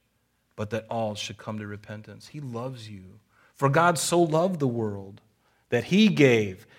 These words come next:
God the Father gave his only begotten Son, Jesus, the Son of God. He gave him that whosoever believeth in him would not perish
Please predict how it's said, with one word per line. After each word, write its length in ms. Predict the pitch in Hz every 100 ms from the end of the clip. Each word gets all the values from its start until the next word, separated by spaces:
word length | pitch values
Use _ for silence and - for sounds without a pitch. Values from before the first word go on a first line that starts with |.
| -
God 260 | 147 190
the 60 | 208
Father 400 | 190 180 156 147
gave 320 | 139 165 190
his 240 | 170 151 139
only 300 | 175 220 233
begotten 420 | 175 165 156 147 139
Son, 380 | - 139 139
Jesus, 580 | 139 165 247 214 160 151
the 120 | -
Son 280 | 139 - 196
of 180 | 220 160
God. 500 | 143 139 127 127 127 - - - _ _ _ _ _ _ _ _
He 140 | _ 143
gave 360 | 135 160 175
him 500 | - 127 117 117 139 - _ _ _ _ _ _ _ _ _ _ _ _ _
that 140 | - 123
whosoever 580 | - 180 - 165 156 156
believeth 480 | 147 147 147 147
in 100 | 143
him 380 | 135 120 117 117 117 _ _ _ _ _ _ _ _ _ _ _
would 100 | 110
not 240 | 113 127 -
perish 800 | - 131 117 110 - - -